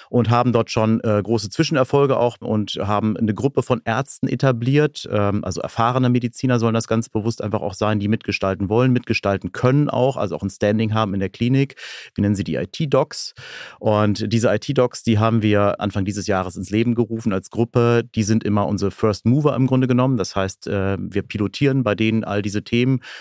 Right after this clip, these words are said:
und die haben beispielsweise schon die erste Variante dieses Chatbots schon zur Verfügung und können den im klinischen Alltag auch testen.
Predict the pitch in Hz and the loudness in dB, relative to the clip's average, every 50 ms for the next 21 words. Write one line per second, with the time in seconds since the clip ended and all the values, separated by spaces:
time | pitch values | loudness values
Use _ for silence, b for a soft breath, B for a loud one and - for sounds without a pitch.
0 | B B - 107 95 107 113 110 95 101 98 - - 98 - - 98 95 98 92 | B B -4 0 2 2 2 4 2 0 0 -2 -4 -8 -2 0 0 0 0 -2
1 | 95 - 101 98 98 98 90 - - - 113 120 117 - 117 98 107 98 101 101 | -4 -4 -2 0 0 0 -2 -4 -4 0 0 0 0 0 -2 0 0 0 2 0
2 | 101 104 95 101 90 98 90 92 - - - 98 - _ - 90 - - - - | 0 0 -2 -4 -4 -4 -6 -6 -6 -6 -6 -6 -6 _ -6 -6 -6 -6 -6 -4
3 | 92 90 - 92 - 95 85 - 110 104 104 101 98 95 87 - - 98 95 95 | -4 -4 -6 -6 -6 -6 -4 -4 -4 -2 0 0 0 0 -2 -2 -2 -2 0 -2
4 | 92 90 - 107 92 - 73 80 85 87 - 85 - - - - - - 80 - | -4 -4 -4 -6 -6 -6 -8 -8 -10 -8 -8 -8 -8 -8 -10 -12 -14 -16 -16 -16
5 | - - - - | -16 -16 -18 -18